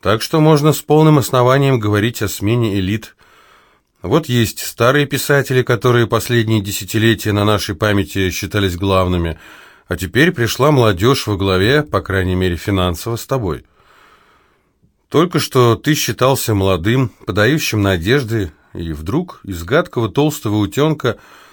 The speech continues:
стал типа прекрасным лебедем. Как с этим спорить?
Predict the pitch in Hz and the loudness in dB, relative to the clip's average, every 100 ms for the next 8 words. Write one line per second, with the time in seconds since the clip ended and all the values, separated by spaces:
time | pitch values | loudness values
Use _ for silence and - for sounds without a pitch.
0 | _ - - 135 143 - 123 92 113 135 | _ -18 -2 0 0 -4 -8 -4 -2 2
1 | 127 - 120 117 101 76 69 64 _ _ | 0 2 0 2 0 -4 -8 -12 _ _
2 | _ _ _ _ _ - - - 131 92 | _ _ _ _ _ -2 -2 -2 -4 -4
3 | 80 - 113 80 - | -8 -6 -4 -4 -8